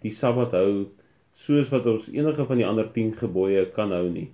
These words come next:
En hy wie in een opsig gestruikel het, het in almal gestruikel. Die mense die ou rus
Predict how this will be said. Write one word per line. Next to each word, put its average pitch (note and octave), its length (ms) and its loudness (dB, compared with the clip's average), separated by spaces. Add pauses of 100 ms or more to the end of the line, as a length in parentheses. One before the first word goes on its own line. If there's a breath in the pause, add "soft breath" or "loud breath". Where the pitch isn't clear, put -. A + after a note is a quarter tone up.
(260)
En B2 120 2
hy C#3+ 220 6
wie F3 100 8
in D#3 160 2
een F#3+ 120 2
opsig E3 380 0
gestruikel A#2 580 2
het, F#2+ 160 0
het F2+ 200 -8
in E2+ 60 -4
almal A#2+ 280 0
gestruikel. F2 600 -6
Die A#2+ 120 4
mense D#3+ 380 4
die C#3 140 2
ou C#3 300 4 (400 loud breath)
rus - 600 2